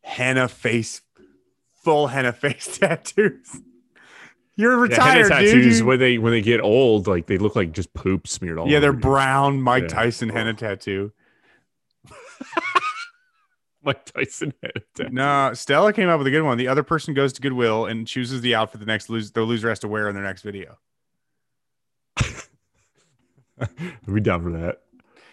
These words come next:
Speaker 1: I would think it'd be easier to FaceTime you and you just pick something off the rack, like, because shipping it, because if I have to make a video for the following Tuesday, I'm not gonna get the stuff in time. You know what I mean?
Speaker 2: Mm, you could.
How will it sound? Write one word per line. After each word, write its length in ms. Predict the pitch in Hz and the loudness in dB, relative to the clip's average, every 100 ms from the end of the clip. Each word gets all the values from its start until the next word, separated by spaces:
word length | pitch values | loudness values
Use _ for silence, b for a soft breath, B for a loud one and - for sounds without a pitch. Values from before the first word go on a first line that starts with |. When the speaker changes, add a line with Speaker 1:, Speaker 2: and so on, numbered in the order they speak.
| b | b
Speaker 1:
I 140 | - 165 | -2 -2
would 180 | 180 180 | -2 -2
think 160 | 233 | -2
it'd 80 | 208 | -2
be 80 | 175 | -4
easier 200 | 170 156 | -4 -4
to 100 | 151 | -4
FaceTime 640 | 123 135 143 135 165 165 170 | -4 -4 -4 -4 -2 -2 -2
you 140 | 175 | -4
and 100 | 156 | -4
you 80 | 139 | -4
just 200 | 135 - | -6 -6
pick 180 | - 123 | -4 -4
something 260 | - 127 127 | -4 -4 -4
off 180 | 117 | -4
the 80 | 113 | -6
rack, 420 | 101 101 117 127 | -6 -4 -4 -4
like, 340 | 113 98 - _ _ _ _ _ - | -6 -6 -8 _ _ _ _ _ -14
because 320 | 123 131 117 | -8 -4 -6
shipping 460 | - - 147 143 156 | -8 -8 -6 -4 -4
it, 220 | 165 139 _ | -4 -6 _
because 280 | 123 107 127 | -12 -8 -4
if 80 | 127 | -2
I 100 | 139 | -2
have 100 | 139 | -4
to 80 | |
make 120 | 143 131 | -6 -4
a 60 | |
video 260 | 120 135 127 | -2 -2 -2
for 100 | 120 | -6
the 100 | 107 | -10
following 600 | - 120 123 120 107 101 - | -4 -2 -2 -4 -6 -12 -8
Tuesday, 640 | 156 160 113 95 92 101 _ _ _ _ - | -8 -6 -10 -10 -10 -14 _ _ _ _ -8
I'm 100 | 127 | -4
not 160 | 139 | -4
gonna 120 | 131 | -4
get 120 | 127 131 | -10 -10
the 60 | |
stuff 220 | - 107 | -8 -8
in 60 | 95 | -10
time. 300 | 95 76 _ | -18 -20 _
You 100 | 120 | -12
know 60 | 120 | -8
what 40 | |
I 40 | 120 | -8
mean? 200 | 131 131 135 | -10 -12 -12
Speaker 2:
Mm, 440 | 135 139 120 147 | -12 -12 -12 -12
you 60 | 254 | -10
could. 380 | - 90 95 | -6 -6 -6